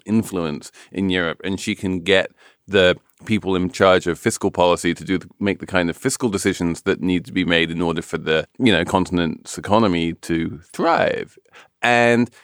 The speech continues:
this is basically, you know, it's not what Bill Dudley was saying at all, but I think it's what Anna's saying, which is that it's ridiculous to pretend that central bankers are completely apolitical. There's no such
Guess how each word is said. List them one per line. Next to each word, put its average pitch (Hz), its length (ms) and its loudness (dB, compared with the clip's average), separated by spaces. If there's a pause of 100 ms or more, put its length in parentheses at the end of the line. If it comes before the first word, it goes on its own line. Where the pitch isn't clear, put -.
this 185 180 2
is 180 160 -2
basically, 110 1000 -2 (240)
you 139 80 -6
know, 90 260 -2
it's 117 200 -6
not 143 220 4
what 104 200 0
Bill 90 200 0
Dudley 120 300 2
was 80 180 -2
saying 85 260 0
at 82 120 -8
all, 117 120 0
but 101 200 -2 (160)
I 110 80 4
think 123 420 0
it's 101 240 -8
what 101 200 -2
Anna's 127 340 2
saying, 82 320 -2
which 107 220 -2
is 110 240 2
that 117 240 2 (800)
it's - 500 -2 (180)
ridiculous 156 800 2
to - 140 -12
pretend 123 960 -2 (280)
that 104 500 2
central 107 360 0
bankers 95 680 0 (100)
are 85 380 4
completely 90 600 -6
apolitical. 87 560 -4
There's 104 180 2
no 143 80 4
such - 320 -2